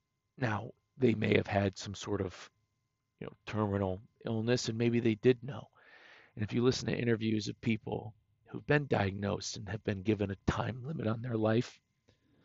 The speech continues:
some of them describe it as the most liberating thing they've ever felt in their life, because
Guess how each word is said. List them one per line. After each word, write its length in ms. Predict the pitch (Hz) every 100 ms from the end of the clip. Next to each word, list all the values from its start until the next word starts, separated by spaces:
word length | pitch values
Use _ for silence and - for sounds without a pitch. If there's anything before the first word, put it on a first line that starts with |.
| _ _ _ _ _ -
some 160 | 120
of 80 | 120
them 160 | 120 117
describe 480 | 110 - 104 117
it 60 | 123
as 220 | 117 -
the 80 | 110
most 300 | 104 104 - _ _ _ -
liberating 560 | 104 110 107 110 110
thing 400 | 107 120 120 127
they've 220 | 113 107 117
ever 200 | 117 117
felt 260 | 120 -
in 60 | 117
their 140 | 110
life, 440 | 113 120 117 - - _ _ - - - - _ _ _ _
because 440 | - - 104 95